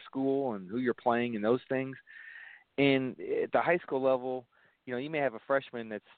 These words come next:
thirteen or fourteen years old, and so they're a good player,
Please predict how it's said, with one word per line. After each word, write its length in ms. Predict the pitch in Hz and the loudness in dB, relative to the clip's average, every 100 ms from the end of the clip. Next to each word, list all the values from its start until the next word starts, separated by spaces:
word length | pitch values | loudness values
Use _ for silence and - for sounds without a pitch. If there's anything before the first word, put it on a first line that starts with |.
| _ _ | _ _
thirteen 400 | 135 - - 135 | -4 -4 -6 -10
or 80 | 120 | -8
fourteen 380 | - 117 - 123 | -4 -6 -6 -8
years 240 | 117 113 107 | -4 -2 0
old, 360 | 107 85 71 | 2 0 -4
and 140 | 85 85 | -12 -6
so 320 | - 98 95 90 - - - | 2 4 4 0 -6 -20 -2
they're 140 | 117 120 | 2 2
a 40 | |
good 240 | 107 120 - | 0 -6 -6
player, 520 | 120 120 123 135 135 | -6 -4 -2 -6 -8